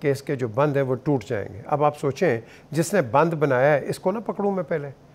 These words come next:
कि बंद टूट जाएंगे। बंद किस लिए बनाते हैं कि आप fortify करें और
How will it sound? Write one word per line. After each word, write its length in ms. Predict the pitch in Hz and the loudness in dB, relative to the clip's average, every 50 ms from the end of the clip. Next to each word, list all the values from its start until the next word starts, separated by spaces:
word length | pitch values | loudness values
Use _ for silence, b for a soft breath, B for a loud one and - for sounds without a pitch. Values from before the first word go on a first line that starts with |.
| b b b b b - | b b b b b 0
कि 60 | 175 | 2
बंद 280 | 131 120 156 170 165 170 165 | 4 6 6 6 4 2 0
टूट 180 | 185 170 170 165 | 2 2 2 4
जाएंगे। 280 | 160 170 160 147 139 131 | 2 2 0 0 0 0
बंद 240 | 117 151 185 196 202 | 2 4 2 2 2
किस 200 | - - - 294 | -2 -2 0 0
लिए 100 | 269 202 | -2 0
बनाते 340 | 160 156 135 113 - - 110 | 0 0 0 0 -2 -4 -8
हैं 100 | 98 b b b b b b - | -8 b b b b b b -6
कि 60 | 175 | -6
आप 300 | - - 160 180 190 - | -2 0 0 0 0 0
fortify 440 | - - 180 175 196 180 - 185 170 | 2 2 2 2 2 0 2 2 2
करें 240 | - - 165 170 208 | 2 2 2 4 4
और 160 | 220 233 190 | 4 2 0